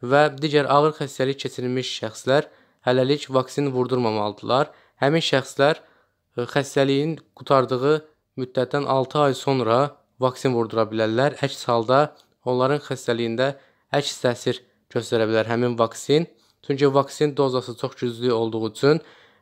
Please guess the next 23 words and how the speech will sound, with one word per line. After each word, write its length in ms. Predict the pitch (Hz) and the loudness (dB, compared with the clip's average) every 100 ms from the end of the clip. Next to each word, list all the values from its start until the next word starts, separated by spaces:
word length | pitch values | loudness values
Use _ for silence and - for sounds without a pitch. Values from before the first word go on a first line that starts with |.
| - | 0
həmin 280 | 131 156 147 _ _ | 2 2 0 _ _
xəstəliklə 580 | - 131 131 127 135 147 135 | -4 -2 -2 -2 -2 -2 -2
əks, 120 | - - - | -6 -16 -6
əks 280 | 139 139 - | -4 -2 -2
təsir 300 | 123 117 127 | 0 0 0
göstərə 400 | 117 113 - 113 110 | -2 -2 -2 -2 2
bilər 240 | 139 139 | 2 4
və 160 | 131 135 - _ _ | 2 0 -6 _ _
onun 220 | 127 147 | -2 2
vəziyyətinin 560 | 135 123 123 - 135 143 | 2 2 -2 -2 -4 0
daha 220 | 131 131 | 0 0
da 80 | 120 - | -2 -4
pisləşməsinə 580 | - 113 - 107 110 107 | -6 -6 -6 -10 -8 -6
gətirib 320 | 117 117 - | -6 -6 -8
çıxara 280 | - 117 107 | -4 -2 0
bilər. 260 | 113 147 - - _ - | 0 0 -2 -14 _ -2
Buna 160 | 151 151 | 0 2
görə 180 | 139 127 | 2 4
də 120 | 135 156 - _ _ - | 4 4 -2 _ _ -2
əgər 280 | 143 151 131 | 2 2 2
hər 160 | 151 151 | 2 2
hansı 200 | - 127 | 0 -2
bir 140 | 131 | -2